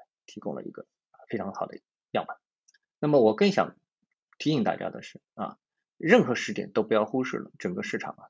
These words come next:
它会向成熟化的市场，也就是向美股靠拢啊，走出这样的一种价值投资的这个起点。如果你没有认识到这一点啊，你还死守着这个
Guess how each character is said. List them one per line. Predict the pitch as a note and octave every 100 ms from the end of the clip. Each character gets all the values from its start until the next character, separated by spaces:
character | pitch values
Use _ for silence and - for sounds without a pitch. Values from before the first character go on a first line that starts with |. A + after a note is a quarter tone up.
| _
它 | -
会 | A#2+ G#2+
向 | - G2+ - _ _ _
成 | - G#2+ F3+
熟 | D#3
化 | - -
的 | -
市 | -
场， | - - -
也 | F#2
就 | G#2
是 | F2+
向 | - - -
美 | - -
股 | -
靠 | -
拢 | - - _ _ _ _
啊， | A2+ G#2+ - -
走 | - -
出 | - A#2
这 | -
样 | F#3
的 | A2
一 | - - _
种 | - - - - -
价 | F#2+ F2
值 | -
投 | - -
资 | -
的 | - _ -
这 | -
个 | - -
起 | -
点。 | - _ _ - -
如 | F3 A3
果 | A3
你 |
没 | A2+
有 | E3+
认 | G#3+ E3
识 | A#2+
到 | A2
这 | G#2+
一 |
点 | - - -
啊， | F#2+
你 | F#2+ G2
还 | A2+
死 | B2 C3+
守 | A#2+ -
着 | - - _ _ _ -
这 | F2
个 | - -